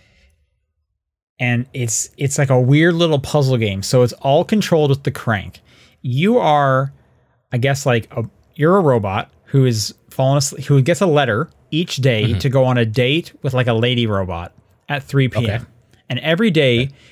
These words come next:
Speaker 1: you're asleep until you wake up when your alarm goes off at three P M.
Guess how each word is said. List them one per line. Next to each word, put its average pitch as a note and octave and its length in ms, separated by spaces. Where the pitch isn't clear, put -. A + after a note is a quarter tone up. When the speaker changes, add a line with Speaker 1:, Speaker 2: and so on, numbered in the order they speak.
Speaker 1:
you're C3+ 220
asleep C3+ 440
until C3 240
you B2 140
wake B2 300
up B2 200
when C3+ 120
your A#2+ 100
alarm D3 240
goes C#3 180
off A#2+ 280
at B2 160
three B2 280
P A2 180
M. D#2+ 180